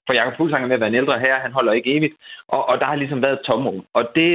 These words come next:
øhm, det ser ud til, at Jonas Vingegaard, han, øh, kan fylde det ud. Han, øh, har fået en, en, en fremragende debut allerede for to år siden, hvor han, øh,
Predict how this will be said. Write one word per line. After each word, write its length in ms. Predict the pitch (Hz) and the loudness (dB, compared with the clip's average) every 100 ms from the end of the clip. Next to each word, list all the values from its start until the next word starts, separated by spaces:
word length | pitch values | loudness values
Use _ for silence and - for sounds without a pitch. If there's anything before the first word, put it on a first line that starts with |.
| 165 | 2
øhm, 380 | 139 135 131 | 0 -4 -4
det 160 | 120 170 | -2 0
ser 80 | 208 | 0
ud 100 | 196 | 0
til, 100 | 175 | 0
at 140 | 147 | 0
Jonas 200 | 139 139 | 0 -2
Vingegaard, 400 | 147 170 147 113 | -2 0 0 0
han, 240 | 131 147 143 | -2 -2 -2
øh, 160 | 117 - | -2 -2
kan 100 | 135 | -6
fylde 220 | 135 123 139 | -4 0 0
det 40 | |
ud. 200 | 135 143 - _ - - _ | 2 0 -2 _ -20 -20 _
Han, 240 | 147 139 131 | -4 -2 0
øh, 300 | 131 127 120 | 2 2 0
har 180 | 151 135 | -4 -4
fået 300 | 143 165 147 | 0 2 2
en, 240 | 117 107 | 0 -2
en, 400 | 104 90 123 117 113 _ _ - _ - | -4 -4 -4 -4 -8 _ _ -20 _ -2
en 140 | 143 | 0
fremragende 560 | 139 156 202 127 113 113 | 0 0 0 0 -2 -6
debut 300 | 110 147 139 | -2 2 2
allerede 260 | 123 127 127 | 4 0 -2
for 60 | |
to 320 | - 190 143 | -4 0 0
år 40 | 98 | -4
siden, 260 | - 131 131 | -4 -4 -2
hvor 120 | 107 | -4
han, 340 | 117 120 113 117 | -2 -2 0 0
øh, 160 | 110 | 0